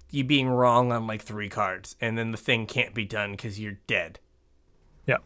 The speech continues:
Speaker 1: Like, "Oh, I got all my colors on turn five. Uh, counter your thing, attack you for six. Oh, I'm dead."
Speaker 2: Yeah.
Speaker 1: Okay.
Speaker 2: All right, so I got, I got one last thing for, uh, two X M two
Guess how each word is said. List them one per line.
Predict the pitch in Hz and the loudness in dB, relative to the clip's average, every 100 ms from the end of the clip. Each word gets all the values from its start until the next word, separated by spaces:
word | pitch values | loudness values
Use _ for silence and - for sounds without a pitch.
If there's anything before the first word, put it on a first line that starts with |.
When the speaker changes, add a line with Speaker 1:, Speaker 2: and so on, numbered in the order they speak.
| - - - _ _ | -10 -20 -20 _ _
Speaker 1:
Like, | 151 202 | -8 4
"Oh, | 247 | 6
I | 220 | 8
got | 233 | 10
all | 226 233 | 10 8
my | 214 | 6
colors | - 254 202 180 | 6 6 8 8
on | 202 | 8
turn | 196 196 185 | 8 4 2
five. | - 190 151 110 - - _ _ _ _ | 4 8 8 6 0 -14 _ _ _ _
Uh, | - 127 127 | 2 4 4
counter | 160 151 151 | 6 6 6
your | 147 | 4
thing, | 139 147 131 127 | 2 2 2 2
attack | 123 120 117 | 2 2 2
you | 120 | -6
for | 117 | -8
six. | - 101 - - - _ _ - | -6 -8 -8 -14 -16 _ _ -2
Oh, | |
I'm | 131 113 | 0 0
dead." | 107 101 - | -4 -12 0
Speaker 2:
Yeah. | 135 | 4
Speaker 1:
Okay. | 117 117 117 - - - - _ _ - - - - - - - | 4 0 -14 -18 -20 -20 -20 _ _ -20 -20 -20 -20 -20 -12 8
Speaker 2:
All | 143 | 10
right, | 127 | 10
so | - 160 | 12 12
I | |
got, | 160 160 - | 12 12 12
I | 156 | 12
got | 165 160 | 12 12
one | 170 175 | 12 12
last | 165 165 165 - - | 12 12 12 10 8
thing | 143 143 | 8 8
for, | - 147 139 | 6 8 12
uh, | 131 127 120 123 113 - _ _ _ _ _ _ _ - _ _ _ _ _ _ | 12 12 10 6 2 -8 _ _ _ _ _ _ _ -20 _ _ _ _ _ _
two | - 165 | 12 12
X | 156 143 - | 12 12 10
M | 151 139 127 | 10 10 6
two | - 143 131 120 | 8 8 8 4